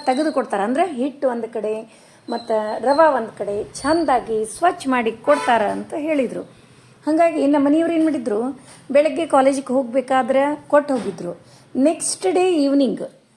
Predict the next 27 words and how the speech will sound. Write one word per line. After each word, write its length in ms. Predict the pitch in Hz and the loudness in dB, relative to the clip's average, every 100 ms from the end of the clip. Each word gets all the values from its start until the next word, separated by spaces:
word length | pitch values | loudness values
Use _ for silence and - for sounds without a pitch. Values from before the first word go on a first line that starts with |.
| _ | _
ತಗೊಂಡ್ 360 | 294 285 247 196 | -2 0 0 -2
ಬಂದ್ರಿ. 440 | 180 165 170 240 277 - _ _ _ - 226 | -8 -8 -6 -6 -6 -10 _ _ _ -8 -6
ಅದಕ್ಕೆ 260 | 247 247 | -4 -6
ಈಗ 100 | 233 | -6
ಏನದ, 320 | 233 233 214 226 - - | -4 -4 -2 -2 -4 -2
ಆ 180 | 269 339 | 0 0
ಹಿಟ್ಟು 760 | 233 302 339 - 320 359 - _ _ - | 0 -2 -2 -2 -2 -2 -10 _ _ -14
ಮತ್ತ 220 | 220 - 285 - - | -12 -6 -6 -6 0
ರವಾ 380 | 320 240 - - | 2 2 -2 -2
ಎರಡೂ 420 | 254 277 294 381 | 4 6 6 4
ಏನ್ 240 | 349 311 | 2 2
ಮಾಡೋದು, 360 | 294 233 233 277 | 0 -2 -4 -6
ಸಮ 340 | 269 269 254 311 330 | -4 -2 2 2 2
ಸಮ 180 | 254 202 269 | -4 -4 -4
ಹಾಕ್ಕೊಳ್ಳೋದು. 760 | 349 320 - 240 175 - - - - - _ - | -4 -6 -2 -2 -2 -6 -14 -18 -20 -20 _ -4
ನಾನು 260 | 247 269 254 | 0 2 0
ಹಂಗ 240 | 240 277 | 0 0
ಹಾಕ್ಕೊಂಡೇನ್ರಿ. 600 | 330 277 226 185 170 160 160 - _ - | 2 0 -4 -6 -6 -10 -14 -20 _ -4
ಎರಡು, 320 | 240 269 320 | 0 2 2
ನೀವು 220 | 269 269 | 2 2
ಎರಡು 240 | 269 294 285 | 4 2 2
ಗ್ಲಾಸ್ 280 | 294 285 - | 2 0 -2
ತಗೊಂಡ್ರೆ 400 | 262 277 311 294 | -4 0 0 2
ಎರಡು 240 | 302 311 | 2 2
ಗ್ಲಾಸ್ 300 | 320 320 320 | 0 -2 0
ರವಾ 180 | 277 262 | 0 0
ಹಾಕೋದು, 500 | 254 - 175 180 | -4 -12 -12 -12